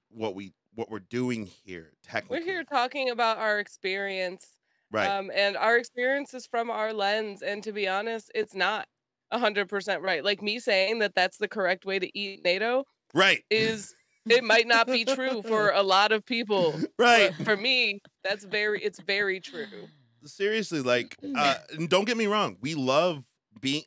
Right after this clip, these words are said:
Speaker 1: th-, like, there's separation. We don't necessarily need to be right. But that doesn't necessarily mean that we don't like being corrected. That's not true.
Speaker 2: Yeah, no, tell us, 'cause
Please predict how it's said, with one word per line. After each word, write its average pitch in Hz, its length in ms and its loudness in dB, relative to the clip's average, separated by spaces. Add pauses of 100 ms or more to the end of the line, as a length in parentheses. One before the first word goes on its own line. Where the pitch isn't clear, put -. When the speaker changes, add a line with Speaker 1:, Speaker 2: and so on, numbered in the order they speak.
Speaker 1:
th-, 143 220 -2
like, 131 220 -2
there's 135 160 -4
separation. 123 760 -4 (600)
We 147 260 -2
don't 208 300 2 (100)
necessarily 147 680 -4 (140)
need 131 440 -2
to 147 100 -10
be 117 160 -6
right. 98 380 -2 (600)
But 120 80 2
that 131 100 4
doesn't 170 360 0
necessarily 127 500 0
mean 120 280 -2
that 104 140 -6
we 104 120 -8
don't 113 240 -6
like 101 180 -6
being 92 160 -10
corrected. 92 560 -10 (280)
That's 131 180 -8
not 202 260 -4
true. - 380 -4
Speaker 2:
Yeah, 330 180 -2
no, 247 220 -2
tell 240 320 2
us, 165 220 2
'cause - 80 -18